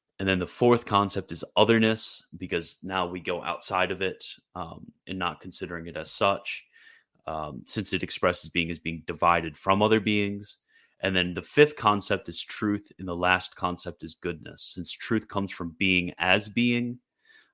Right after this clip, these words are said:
um, so simply being, while goodness comes from being as attracting. And then second, this can be further seen from the order of the faculties, so that the intellect is higher than the,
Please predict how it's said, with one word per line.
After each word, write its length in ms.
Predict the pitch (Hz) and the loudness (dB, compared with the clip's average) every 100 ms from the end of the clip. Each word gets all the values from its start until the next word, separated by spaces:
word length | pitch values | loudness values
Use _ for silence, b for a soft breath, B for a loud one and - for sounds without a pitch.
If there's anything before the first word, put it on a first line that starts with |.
| _ | _
um, 400 | 85 80 78 80 - _ - | -8 -6 -8 -12 -18 _ -20
so 460 | - - 82 80 76 _ | -10 -6 -4 -6 -10 _
simply 440 | - - 95 92 95 | -12 -6 -4 -2 -4
being, 460 | 95 98 92 92 | 0 2 2 0
while 260 | 92 87 92 | -6 -2 -2
goodness 360 | 92 98 95 - | 2 0 0 -4
comes 220 | 101 90 | -6 -6
from 180 | 87 82 | -8 -4
being 300 | 92 87 82 | -2 -2 -2
as 200 | 82 73 | -8 -10
attracting. 760 | - - 80 - - 71 67 - _ _ B B B B | -6 -4 -4 -6 -12 -14 -14 -20 _ _ B B B B
And 60 | 95 | -4
then 80 | 92 | 0
second, 360 | 117 98 101 | 2 2 2
this 140 | 95 - | -2 -4
can 120 | 87 | -4
be 80 | 87 | -4
further 320 | - 85 82 | -2 -2 -4
seen 260 | - 85 | -6 -10
from 160 | 80 85 | -8 -10
the 60 | 78 | -6
order 300 | 87 87 85 | -4 -2 -4
of 80 | |
the 80 | 80 | -10
faculties, 720 | - 80 80 - - 82 - - | -8 -6 -6 -10 -20 -20 -16 -16
so 80 | |
that 260 | 80 85 85 | -8 -8 -6
the 100 | 90 | -10
intellect 580 | - 107 107 101 92 - | -8 -8 0 2 2 -2
is 60 | |
higher 340 | 85 90 87 85 | -8 0 0 0
than 140 | 82 | -4
the, 140 | 78 | -10